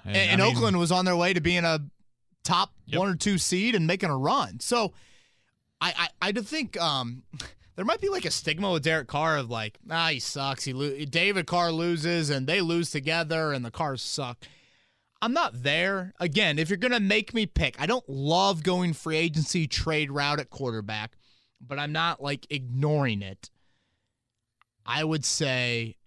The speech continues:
Speaker 2: Bridgewater and then Carr. What would I give up for Carr? Boy, I'd really like to avoid giving up a first-round pick.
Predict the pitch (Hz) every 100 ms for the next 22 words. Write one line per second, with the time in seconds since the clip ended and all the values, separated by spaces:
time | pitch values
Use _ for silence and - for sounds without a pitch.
0 | - - 127 151 151 147 147 147 143 135
1 | 123 117 120 123 127 127 - 127 107 98
2 | 104 147 175 185 175 147 135 175 - 196
3 | - 185 180 185 180 - _ _ _ _
4 | _ _ _ _ _ _ _ _ _ _
5 | _ _ _ _ _ _ _ _ _ _
6 | _ _ _ _ _ _ _ _ _ _
7 | _ _ _ _ _ _ _ _ _ _
8 | _ _ 107 107 104 110 110 117 107 107
9 | 107 104 104 110 110 110 107 101 95 -
10 | 107 - 98 92 104 98